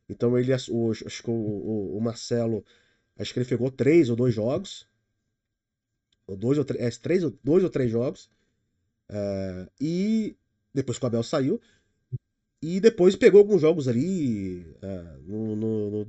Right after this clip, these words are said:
no, entre saída de, de Domi, chegada de Rogério, enfim. Acho que ele agora que ele não, depois que o, que o Rogério saiu e que o, que o Marcelo não trabalhou. Eu não, não tô, eu não sei se eu tô enganado.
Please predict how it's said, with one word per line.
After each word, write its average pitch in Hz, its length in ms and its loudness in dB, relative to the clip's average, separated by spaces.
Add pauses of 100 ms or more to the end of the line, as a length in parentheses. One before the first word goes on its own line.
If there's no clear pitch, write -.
no, 98 420 -10 (120)
entre 117 340 -4
saída 117 480 -4
de, 101 420 -6 (680)
de 110 160 -6
Domi, 139 680 4
chegada 117 420 -4
de 107 100 -6
Rogério, 120 720 -2
enfim. 101 340 -6
Acho - 160 -8
que 120 60 -4
ele 120 80 -2
agora 131 280 0
que - 120 -4
ele 160 80 -2
não, 175 120 -2 (520)
depois 123 340 -2
que 131 100 -4
o, 113 200 0
que - 120 -8
o 107 120 -2
Rogério 110 340 -4
saiu 110 320 -4
e 127 40 -2
que 139 140 -8
o, 147 380 -2 (540)
que - 100 -8
o 110 60 -2
Marcelo 117 400 -4
não 127 120 -2
trabalhou. 113 540 -4
Eu 107 80 -8
não, 123 120 -2
não 123 260 -6
tô, 120 220 -2
eu 107 200 -2
não 113 80 -4
sei 110 160 -10
se 117 60 -8
eu 113 40 -6
tô 113 120 -4
enganado. 110 420 -2